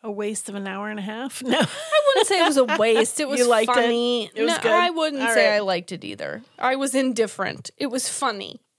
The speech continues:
Speaker 2: It was funny. There were no, like, did I feel like I was like,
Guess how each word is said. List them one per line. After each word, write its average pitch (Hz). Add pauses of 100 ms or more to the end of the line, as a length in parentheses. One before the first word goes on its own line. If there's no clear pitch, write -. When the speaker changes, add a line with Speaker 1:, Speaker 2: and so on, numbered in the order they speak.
(160)
Speaker 2:
It 269
was 240
funny. - (480)
There 269
were 277
no, 269
like, 247 (140)
did 269
I 247
feel 262
like 233
I 226
was 233
like, 208